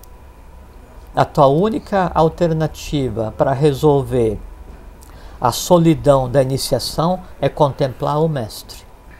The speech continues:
diz ele, Henrique de Souza. "A única maneira de ser eu compreendido e sentido é cada um de vós seres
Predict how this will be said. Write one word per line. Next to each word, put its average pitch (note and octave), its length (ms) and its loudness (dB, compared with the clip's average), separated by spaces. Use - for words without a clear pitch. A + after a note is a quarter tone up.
diz A#2+ 280 -4
ele, G#2 300 4
Henrique A#2+ 340 -8
de A#2+ 60 -4
Souza. A2+ 300 -8
"A A2+ 160 -2
única F3 800 2
maneira C#3+ 540 0
de B2 120 -4
ser B2+ 340 -2
eu C#3 260 6
compreendido B2 760 -2
e A2 40 -12
sentido C#3+ 720 -4
é A#2+ 80 2
cada D3 420 2
um D#3+ 160 4
de D3+ 140 0
vós C3+ 300 0
seres D#3+ 600 2